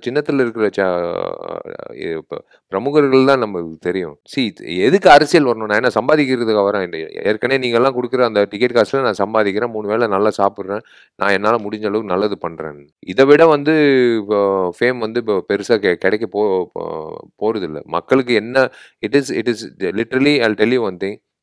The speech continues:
Honestly, ஒரு, ஹானஸ்டா ஒரு விஷயம் மனசார சொல்லணும்னா, நீங்க வந்து ஒரு thankless job தான். It is a thankless job. Be re-, be prepared. Social service is a thankless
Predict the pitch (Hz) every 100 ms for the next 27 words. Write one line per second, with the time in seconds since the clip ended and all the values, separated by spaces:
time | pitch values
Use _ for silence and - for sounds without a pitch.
0 | - 113 135 - 131 127 110 95 80 98
1 | 110 110 113 101 90 104 92 90 101 101
2 | 90 82 76 78 101 _ - 135 127 113
3 | 139 120 - 123 143 143 113 95 80 78
4 | 76 87 101 127 139 135 143 143 98 90
5 | 78 85 170 185 135 143 185 135 135 107
6 | - 139 - 151 131 120 151 123 147 156
7 | 170 175